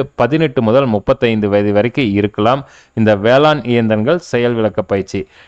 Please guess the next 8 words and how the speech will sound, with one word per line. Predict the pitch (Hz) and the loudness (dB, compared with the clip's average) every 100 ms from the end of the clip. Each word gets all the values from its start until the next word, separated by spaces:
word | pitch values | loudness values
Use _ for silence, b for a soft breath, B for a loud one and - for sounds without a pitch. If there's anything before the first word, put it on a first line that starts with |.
| b | b
இந்த | 185 196 220 | 0 2 2
பயிற்சி | 262 262 240 135 143 | 2 2 0 2 0
எங்கெங்க | 202 240 190 120 | 2 2 2 0
நடைபெறுகிறது | 120 175 170 156 151 151 | 0 0 0 2 2 2
அப்படின்னு | 131 135 120 | 0 -2 -2
பாத்தீங்கன்னா, | 117 120 127 110 | -2 -2 -2 0
வேலூர், | 117 113 113 110 113 | 0 2 0 0 0
கோயம்புத்தூர், | 110 107 104 104 | 0 -2 -2 -4